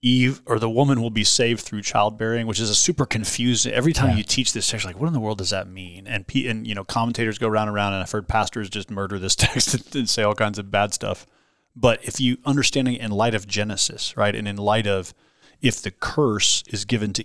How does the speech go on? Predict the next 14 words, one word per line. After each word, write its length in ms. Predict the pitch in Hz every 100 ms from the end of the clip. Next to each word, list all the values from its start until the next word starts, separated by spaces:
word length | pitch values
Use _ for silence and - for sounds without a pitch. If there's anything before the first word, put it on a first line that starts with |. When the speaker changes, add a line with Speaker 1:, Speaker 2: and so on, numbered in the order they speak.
| -
Speaker 1:
Eve, 360 | 120 113 98
particularly 560 | - 107 - 143 - 117
around 560 | 107 104 107 104 101 -
pain 260 | 117 107
and 100 | 98
bearing 280 | 98 98 95
children 420 | - 117 110 104
and 100 | 95
around 280 | 98 104 104
that, 340 | 101 98 _
that 160 | - 101
sort 180 | - 104
of 240 | 92 - _
function, 720 | - - 120 120 - 87 92